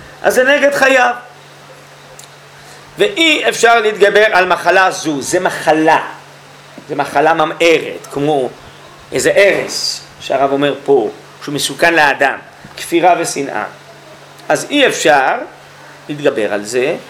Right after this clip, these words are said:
כי אם לגלות את כל אוצרות הטוב המונחים בבית גנזיהם של האמונה והאהבה. וזאת היא מטרת גילוי סתרי תורה. ואיך זה יעשה? תראו בתחילת הסעיף הבא, התורה היא האהבה והמצוות האמונה. ואין עניין גם כן הצינורות שעל ידם שפע האמונה והאהבה שופע והולך תמיד.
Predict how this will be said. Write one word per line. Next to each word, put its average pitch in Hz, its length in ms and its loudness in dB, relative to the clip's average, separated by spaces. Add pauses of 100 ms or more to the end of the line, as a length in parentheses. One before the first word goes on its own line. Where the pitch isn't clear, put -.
(300)
כי - 140 -4
אם 202 80 0
לגלות 202 360 2
את - 100 -6
כל 202 140 2
אוצרות 170 280 -2
הטוב 240 220 0
המונחים 160 400 0
בבית 165 240 -2
גנזיהם 202 340 0
של 170 160 0
האמונה 175 420 2
והאהבה. 214 420 0 (880)
וזאת 185 220 -4
היא 190 80 -10
מטרת 180 340 0
גילוי 160 220 -2
סתרי 147 360 -6
תורה. 117 440 -4 (800)
ואיך 190 280 0
זה 156 140 -2
יעשה? 131 520 0
תראו 170 280 -4
בתחילת 147 480 -2
הסעיף - 380 -8
הבא, 156 340 2
התורה 165 340 0
היא 196 240 -2
האהבה 156 400 0
והמצוות 185 400 -2
האמונה. 180 460 0 (1700)
ואין 185 180 2
עניין 170 200 0
גם 170 120 -2
כן 175 160 -4
הצינורות 190 540 2
שעל - 120 -2
ידם 196 240 2
שפע 208 240 -2
האמונה 185 260 0
והאהבה 220 280 2
שופע 220 440 0
והולך 202 220 0
תמיד. 147 380 0